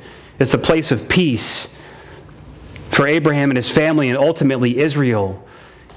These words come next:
Abraham goes from parched to peace and to blessing. He leaves Haran finally. Guys, they finally arrive to the land of Canaan, and God says, "This is it.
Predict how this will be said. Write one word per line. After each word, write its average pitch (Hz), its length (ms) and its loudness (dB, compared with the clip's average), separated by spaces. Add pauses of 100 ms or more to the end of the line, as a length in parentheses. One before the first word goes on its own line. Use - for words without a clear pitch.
Abraham 160 500 2
goes 147 320 0
from 120 220 0
parched - 640 -2 (300)
to - 120 2
peace 131 560 0 (240)
and 123 160 2
to 135 100 2
blessing. 110 760 0 (600)
He 127 160 2
leaves 139 360 2
Haran 120 560 0
finally. 107 680 -2 (1400)
Guys, 143 220 2
they 123 140 4
finally 165 520 2
arrive 135 420 0
to 143 100 0
the 120 80 2
land 120 260 2
of 104 80 -6
Canaan, 120 320 0
and 98 140 -2
God 113 240 0
says, 113 200 -2
"This 135 220 -2
is 110 100 0
it. 120 300 0